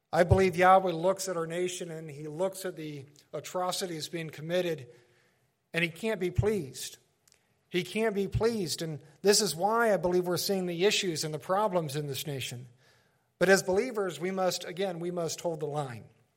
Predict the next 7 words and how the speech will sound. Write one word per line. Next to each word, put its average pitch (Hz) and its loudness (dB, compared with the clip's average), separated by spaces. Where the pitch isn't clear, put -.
because 151 -6
if 151 -4
we 202 -4
don't, 196 6
nobody 160 -2
else 147 -6
will. 143 -4